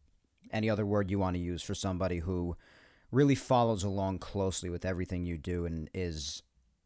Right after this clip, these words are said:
a very big cheerleader for you and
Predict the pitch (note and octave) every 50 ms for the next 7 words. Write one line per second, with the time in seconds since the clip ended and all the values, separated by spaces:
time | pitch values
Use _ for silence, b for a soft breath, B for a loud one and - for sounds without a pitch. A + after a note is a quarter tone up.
0 | _ _ _ _ _ _ _ _ _ _ _ - G2+ F2+ A#2+ A#2 A2+ E2+ A2 G2+
1 | E2+ - - - G#2+ G2+ G2 F#2+ F#2+ F2+ F#2 F2 - - F#2 F2+ F2 E2+ E2+ E2+
2 | E2+ E2 - - D#2+ D#2+ D#2+ D#2 D#2 D#2 D2 -